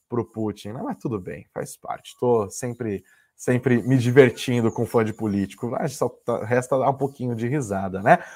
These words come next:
O Lucas comentando os meus, o que eu falei agora sobre a Petrobras, falando que é lavagem de dinheiro, os caras têm que lavar tudo que rouba. É, politicagem, faz parte, Brasil.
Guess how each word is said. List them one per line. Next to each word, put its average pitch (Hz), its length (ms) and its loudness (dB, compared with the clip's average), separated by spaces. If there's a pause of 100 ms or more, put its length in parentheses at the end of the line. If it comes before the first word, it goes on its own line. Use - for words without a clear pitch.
(220)
O 151 80 4
Lucas 151 240 6
comentando 139 440 2
os 127 200 -2
meus, 131 360 0
o 117 160 2
que - 100 -2
eu 131 80 6
falei 123 240 6
agora 120 240 6
sobre 117 220 0
a 117 40 2
Petrobras, 120 520 4
falando 127 240 -2
que - 80 -2
é 139 40 4
lavagem 127 460 6
de 135 220 -6
dinheiro, 120 360 4 (320)
os - 120 -14
caras 127 300 2
têm 135 120 0
que 139 100 -4
lavar 123 380 8 (100)
tudo 160 300 4
que 151 140 -2
rouba. 98 480 0 (160)
É, 113 360 0 (260)
politicagem, 92 880 -12 (100)
faz 139 220 -6
parte, 117 400 0
Brasil. 123 520 -2